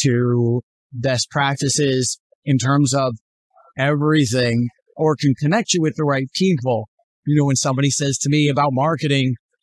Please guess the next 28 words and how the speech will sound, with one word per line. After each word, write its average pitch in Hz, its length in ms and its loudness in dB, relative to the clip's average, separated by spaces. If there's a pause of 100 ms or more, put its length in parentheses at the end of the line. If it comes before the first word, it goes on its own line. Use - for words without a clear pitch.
(500)
"That's 135 240 0
not 196 160 2
my 127 200 2
area," 127 340 0
we 131 160 0
send 131 280 -2
them 147 200 2
to 147 100 -2
you 165 220 0
guys. 120 460 -2 (340)
You 139 100 -2
know, 131 140 -2
staffing 135 520 0
wise, 135 360 0
we 131 60 -2
would 131 120 -4
send 127 260 -2
to 139 80 -2
you. 165 360 2 (260)
So 165 300 0
it's 147 300 0
like, 156 160 0 (880)
it's 156 200 0
that 170 220 0
kind 156 160 2
of 143 140 0
thing. 156 400 2
Really, 156 500 0